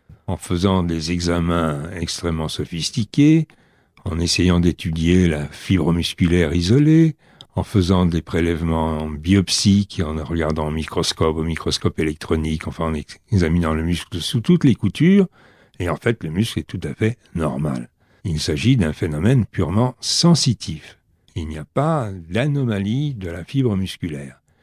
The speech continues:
bien que les personnes aient l'impression d'une diminution de la force. Ils ont des difficultés à bouger. Par exemple, travailler les bras en l'air, pour eux, c'est quelque chose d'extrêmement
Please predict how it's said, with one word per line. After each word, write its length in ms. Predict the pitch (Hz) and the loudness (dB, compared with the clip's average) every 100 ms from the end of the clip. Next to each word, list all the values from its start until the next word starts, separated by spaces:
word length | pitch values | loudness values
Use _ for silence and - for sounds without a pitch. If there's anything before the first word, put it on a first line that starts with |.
| _ _ | _ _
bien 280 | 98 160 202 | 2 4 4
que 120 | 202 | 6
les 140 | 110 90 | 4 2
personnes 640 | 95 - - 190 190 123 - _ _ _ _ | -2 -4 0 2 2 -2 -8 _ _ _ _
aient 100 | 107 | 0
l'impression 640 | 95 90 87 78 - 165 147 | 0 -2 -4 -4 0 0 0
d'une 300 | 90 85 87 | -2 -4 -2
diminution 680 | 113 147 120 110 101 165 | 2 4 4 2 2 0
de 80 | 131 | 2
la 120 | 101 | -2
force. 500 | 101 110 80 76 - - _ _ _ _ - | -2 -4 -4 -6 -14 -16 _ _ _ _ -6
Ils 300 | 95 82 101 | -4 0 0
ont 60 | 95 | -2
des 120 | 78 | -6
difficultés 920 | 78 113 - 131 - 82 - 170 170 | -2 0 2 0 0 -4 2 4 4
à 120 | 90 80 | 0 -2
bouger. 360 | 117 143 135 | 2 4 4
Par 200 | - 82 | 2 -2
exemple, 380 | 82 92 95 87 | -2 -2 -2 -6
travailler 560 | - 117 107 107 107 98 | -4 -2 2 4 4 2
les 120 | 85 | 0
bras 220 | 78 85 | -2 -2
en 160 | 78 73 | -2 0
l'air, 320 | 101 160 135 | 0 2 0
pour 300 | - 78 104 | -4 0 2
eux, 100 | 147 | 2
c'est 160 | - 85 | 0 -4
quelque 300 | 85 - 80 | -4 -4 -4
chose 300 | - 143 101 | 0 0 0
d'extrêmement 520 | 85 - 92 120 | -4 -6 -4 -4